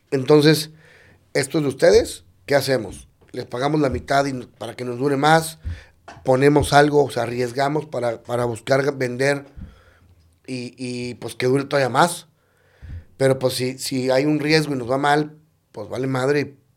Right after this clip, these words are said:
pues, ¿qué hacemos, no?". Entonces me dijeron, "A ver, ¿qué propones?". Y les dije, "Vamos a poner, vamos a hacer sándwiches de pollo aquí. Y yo les propongo que toda la ganancia sea para ustedes,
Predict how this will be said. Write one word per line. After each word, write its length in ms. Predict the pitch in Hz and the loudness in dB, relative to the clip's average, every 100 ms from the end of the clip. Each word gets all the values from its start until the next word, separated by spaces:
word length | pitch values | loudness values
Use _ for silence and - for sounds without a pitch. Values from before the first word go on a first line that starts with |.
| _ | _
pues, 120 | - - | -20 -20
¿qué 140 | - | -4
hacemos, 300 | 190 220 131 | 0 2 0
no?". 220 | 131 - - _ _ _ _ _ | -2 -6 -12 _ _ _ _ _
Entonces 260 | - 120 147 | -14 -6 -4
me 120 | 139 | -2
dijeron, 300 | 120 151 147 | -2 -2 0
"A 40 | |
ver, 140 | 147 143 | -4 -4
¿qué 100 | 151 | -6
propones?". 580 | 147 151 214 185 - - _ _ _ _ _ _ _ | -4 -2 -2 -2 -8 -20 _ _ _ _ _ _ _
Y 100 | 131 | -8
les 100 | 135 | -6
dije, 160 | 127 139 | -4 0
"Vamos 260 | 151 160 | 0 0
a 80 | 151 | -2
poner, 380 | 135 135 151 151 - - | -4 -2 -2 -4 -12 -10
vamos 240 | 131 151 | -6 -6
a 80 | 135 | -6
hacer 80 | 135 | -2
sándwiches 320 | 156 160 143 | -2 -2 -2
de 80 | 123 | -4
pollo 200 | 107 135 | -2 -4
aquí. 340 | 120 170 - _ _ _ _ _ _ _ _ | -4 -6 -10 _ _ _ _ _ _ _ _
Y 80 | 127 | -6
yo 160 | 123 151 | 0 2
les 80 | 156 | 0
propongo 440 | 143 143 147 147 | -4 -4 -2 -2
que 80 | 127 | -6
toda 320 | - 147 151 | -4 -4 -2
la 100 | 143 | -4
ganancia 540 | 120 123 135 135 170 - _ _ _ _ - | -6 -6 -6 -6 -8 -10 _ _ _ _ -12
sea 200 | 120 110 | -10 -8
para 140 | 123 | -8
ustedes, 500 | 95 123 127 151 - | -8 -4 -2 -4 -12